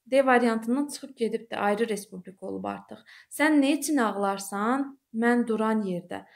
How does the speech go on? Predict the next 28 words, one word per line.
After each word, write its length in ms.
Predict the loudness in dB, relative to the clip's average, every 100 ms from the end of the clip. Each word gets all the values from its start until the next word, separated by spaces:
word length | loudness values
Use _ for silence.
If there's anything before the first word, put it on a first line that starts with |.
| -20 -20 _ _ _ _ 0
Nə 220 | 2 2
üçün, 400 | 0 0 0 0 -4 -10
e, 140 | -8 -6 -6 -6 -10 -14
yəni, 400 | -10 -8 -8 -10 _ _ _ _ _ -20 _ _ _ _ _ -4
nə 240 | 0 0 0
üçün? 400 | -4 -4 -4 -4 -8
Əslində 320 | -10 -10 -6
fonetik 400 | -4 -4 -6 -4
normanın 380 | -4 -2 -4 -4
pozulması 580 | -6 -8 -8 -8 -10 -10
bir 160 | -12 -14 _
burada 300 | -10 -6 -4
da 100 | -4
var. 440 | -4 -2 -2 -2 -12 -20 -20 -2
Mən 220 | 2 2
duran 240 | 4 4 4
yerdə 240 | 2 0 -2
sən 240 | -2 0
niyə 180 | 0 0 -2
ağlayırsan? 640 | -2 -2 -4 -6 -14 -16 _
Yəni 160 | -6 -4
söz 220 | 0 0 0
sırası 300 | -6 -6 -10
da 140 | -12
pozulub, 360 | -12 -8 -8 -4
ağlayırsan 500 | -4 -4 -6 -8 -12
sonda 400 | -8 -6 -4 -4
olmalıdır. 720 | -4 -6 -8 -10 -10 -20